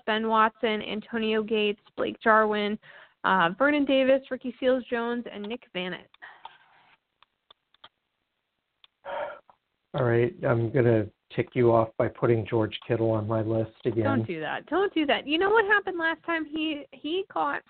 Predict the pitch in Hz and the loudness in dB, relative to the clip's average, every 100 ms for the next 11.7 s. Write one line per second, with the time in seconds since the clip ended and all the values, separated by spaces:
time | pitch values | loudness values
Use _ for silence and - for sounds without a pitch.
0 | - 262 254 240 - 220 220 226 240 254 | -2 0 2 0 2 2 4 2 4 2
1 | 233 233 226 240 226 214 190 180 180 185 | 2 0 -2 -2 0 0 2 4 2 0
2 | 170 180 185 190 185 190 175 180 180 147 | -2 -4 -4 -2 -2 -2 -4 -6 -6 -8
3 | - - _ _ - 220 262 285 339 311 | -8 -14 _ _ -4 0 0 0 0 2
4 | 277 254 254 196 190 220 - 277 330 320 | 4 4 6 4 2 -2 2 2 2 2
5 | 339 254 - 240 240 233 - 233 226 - | -2 -6 -6 -2 2 2 2 2 2 0
6 | - 202 185 196 175 170 - 139 139 - | -2 2 0 0 -6 -6 -6 -8 -10 -16
7 | _ - - 226 220 - - - - _ | _ -4 0 2 0 -2 -6 -8 -16 _
8 | - 135 123 117 117 113 - 311 330 330 | 0 6 8 8 8 4 -2 0 0 -2
9 | - - - - 131 120 113 107 - - | -8 -20 -18 -8 -4 2 2 2 -4 -18
10 | - _ _ _ _ _ _ _ _ _ | -20 _ _ _ _ _ _ _ _ _
11 | _ 151 113 107 113 139 156 | _ 0 2 4 4 4 4